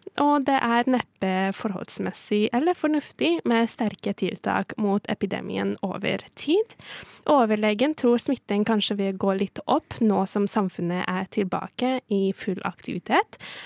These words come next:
men, eh, overordnet tror at, eh, om få uker vil det være veldig lite omikronsmitte igjen. Grom, som er, eh, ansvarlig for smitten i Sør-Afrika, mener også at det er unødvendig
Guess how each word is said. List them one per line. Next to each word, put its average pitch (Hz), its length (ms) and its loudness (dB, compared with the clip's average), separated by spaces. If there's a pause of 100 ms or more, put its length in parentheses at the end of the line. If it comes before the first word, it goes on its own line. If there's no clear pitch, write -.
(280)
men, 320 360 4
eh, 320 240 4
overordnet 220 640 4
tror 214 420 2
at, - 380 0
eh, 214 200 4
om 214 220 4
få 202 320 0
uker 190 360 -2
vil 254 180 2
det 247 260 2
være 196 460 2
veldig 190 360 0
lite 185 380 -4
omikronsmitte - 1040 -4
igjen. 175 280 -6 (720)
Grom, 220 440 4
som 220 440 2
er, 196 380 0
eh, 202 240 2
ansvarlig 190 580 0
for 196 240 0
smitten 190 580 -2
i 190 200 2
Sør-Afrika, 196 1000 0
mener 247 360 4
også 233 360 2
at 214 140 0
det 214 200 2
er 226 100 2
unødvendig 190 640 2